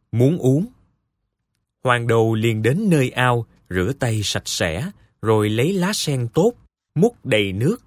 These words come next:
đem đến cho nhà vua uống. Hoàng đầu lại thưa vua rằng, "Không biết ngài có cần nghỉ một chút hay không?" Nhà vua nói, "Cần yên nghỉ một chút." Hoàng đầu lại liền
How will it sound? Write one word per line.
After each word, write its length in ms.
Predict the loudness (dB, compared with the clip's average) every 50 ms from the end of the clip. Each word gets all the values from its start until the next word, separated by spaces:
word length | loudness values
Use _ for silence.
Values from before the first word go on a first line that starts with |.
| -10
đem 280 | -2 0 0 0 0 0
đến 260 | 0 0 0 -2 -4 -2 -2
cho 100 | 0 0
nhà 240 | 0 0 0 -2 -2
vua 260 | -2 -2 -2 -2 -2
uống. 320 | -2 -4 -4 -4 -4 -6 -10 _ _ _ _ _ _ _ _ _ _ -4
Hoàng 240 | -4 -4 -4 -4 -2
đầu 320 | -2 0 0 -2 -4 -4
lại 340 | -4 -4 -4 -4 -4 -6 -10 -10
thưa 280 | -6 -4 -2 -2 -2
vua 280 | -2 -2 -2 -2 -2 -2
rằng, 400 | 0 -2 -2 -2 -2 -6 -10 -14 -18 _ _ _ _ _ _ _ _ _ _ _ _ _
"Không 320 | -6 -2 0 0 0 2 0
biết 200 | 0 -2 -2 -6 _ _ _ -10
ngài 300 | -4 -2 -2 -2 -2 -2
có 160 | -2 -4 -2 0
cần 260 | 0 0 2 2 0
nghỉ 220 | 0 0 0 0 0
một 240 | -2 -2 -2 -2
chút 140 | -4 -4 -4 -4
hay 160 | -4 -4 -4 -4
không?" 260 | -2 -2 -4 -4 -4 -6 _ _ _ _ _ _ _ _ _ _ -10
Nhà 260 | -6 -4 -2 -2 -2
vua 280 | -4 -4 -4 -2 -2 -2
nói, 340 | -2 -4 -4 -4 -6 -8 -12 _ _ _ _ _ _ _ _ _ _ 0
"Cần 320 | 0 0 0 -2 -10 -12 -8 -4
yên 280 | -2 -2 0 0 -2
nghỉ 240 | -2 -2 -4 -4 -4
một 380 | -2 0 0 0 -2 -4 _ -2
chút." 140 | -2 -2 -2 _ _ _ _ _ _ _ _ _ _ _ _ _ _ _ _ _ _ _ _ _ _ _ _ _ _ _ _ _ -2
Hoàng 260 | 0 0 0 0 0
đầu 260 | 0 0 2 0 0 -2
lại 300 | -2 -2 -2 -2 -2 -2
liền 340 | -2 -2 -2 -2 -4 -6